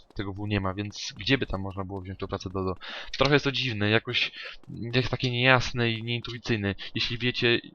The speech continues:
i im więcej szczegółów wiecie na temat Dodo, tym więcej napiszcie mi, bo to się przyda. Myślę, że na kolejny odcinek byśmy sobie takim Dodo już polatali. E, oczywiście tutaj w końcu bym też trochę zdobył, żeby w miarę cały czas ich zdobywać, bo jednak chciałbym tą serię, y, po prostu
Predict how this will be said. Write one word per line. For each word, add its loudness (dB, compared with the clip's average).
i -4
im 2
więcej 4
szczegółów 0
wiecie 6
na 8
temat 0
Dodo, 2
tym -6
więcej 2
napiszcie 0
mi, -4
bo -2
to -2
się -2
przyda. 2
Myślę, 0
że 4
na 6
kolejny 2
odcinek -4
byśmy -6
sobie 0
takim -2
Dodo -2
już -6
polatali. 4
E, 2
oczywiście 2
tutaj 10
w -2
końcu 0
bym -4
też 2
trochę 0
zdobył, 0
żeby 0
w -8
miarę 8
cały 4
czas 4
ich 0
zdobywać, 2
bo 0
jednak 2
chciałbym 2
tą -6
serię, 4
y, 4
po -6
prostu -4